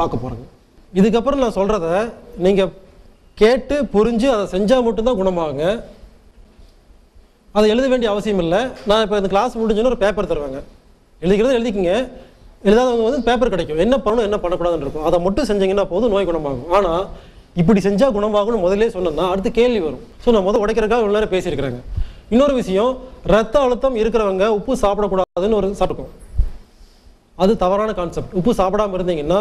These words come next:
நோய் பெருசுதான் ஆகும். இல்லைங்க, உப்பு சாப்பிடாம இருக்கிற வரைக்கும் எனக்கு பி P rise ஆகுறது இல்ல, உப்பு சாப்பிட்டா தான் rise ஆகுதுன்னு சொல்றீங்க. ஆமா, உப்பு சாப்பிட்டா rise ஆகும். ஆனா நீங்க புரிஞ்சுக்கங்க, இப்ப ரத்த அழுத்த நோய் இருக்கு, உப்பே சாப்பிடக்கூடாதுன்னு சொல்லிடுறாங்க.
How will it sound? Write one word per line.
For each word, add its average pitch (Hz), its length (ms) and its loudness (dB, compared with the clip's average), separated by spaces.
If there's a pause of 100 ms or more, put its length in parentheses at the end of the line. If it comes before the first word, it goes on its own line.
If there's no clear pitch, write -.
(140)
நோய் 196 240 2
பெருசுதான் 175 360 0
ஆகும். 127 180 -10 (1300)
இல்லைங்க, 247 300 2 (100)
உப்பு 175 200 -2
சாப்பிடாம 220 380 0
இருக்கிற 202 200 2
வரைக்கும் 214 200 0
எனக்கு 185 180 -2
பி 220 60 0
P 202 140 2
rise 202 180 0
ஆகுறது 165 220 0
இல்ல, 165 120 0
உப்பு 170 180 0
சாப்பிட்டா 208 300 0
தான் 190 100 2
rise 202 100 0
ஆகுதுன்னு 196 240 0
சொல்றீங்க. 170 300 -2 (540)
ஆமா, 220 160 2 (160)
உப்பு 247 180 0
சாப்பிட்டா 214 260 0
rise 226 240 0
ஆகும். 131 220 -8 (320)
ஆனா 202 120 4
நீங்க 220 200 2
புரிஞ்சுக்கங்க, 196 420 0 (420)
இப்ப 202 140 4
ரத்த 202 220 2
அழுத்த 262 180 0
நோய் 233 180 0
இருக்கு, 202 440 0
உப்பே 262 240 0
சாப்பிடக்கூடாதுன்னு 214 440 0
சொல்லிடுறாங்க. 175 380 0